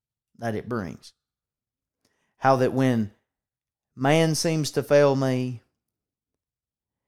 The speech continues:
it seems like everybody's turned their back on me, I can consult the Word of God,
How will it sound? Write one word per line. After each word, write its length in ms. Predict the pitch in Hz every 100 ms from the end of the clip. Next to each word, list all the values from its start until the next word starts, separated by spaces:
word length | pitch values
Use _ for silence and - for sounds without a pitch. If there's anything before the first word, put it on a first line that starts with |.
| _ _ _
it 240 | 139 147
seems 360 | - 151 147 127
like 320 | 135 127 117
everybody's 600 | 131 147 147 135 135 131
turned 260 | - 139 131
their 120 | 123
back 320 | 120 123 123
on 140 | 123 120
me, 200 | 127 117
I 120 | 135
can 180 | - 117
consult 800 | - 107 - - 165 170 - -
the 80 | 113
Word 380 | 113 139 156
of 120 | 156 151
God, 440 | 135 101 101 -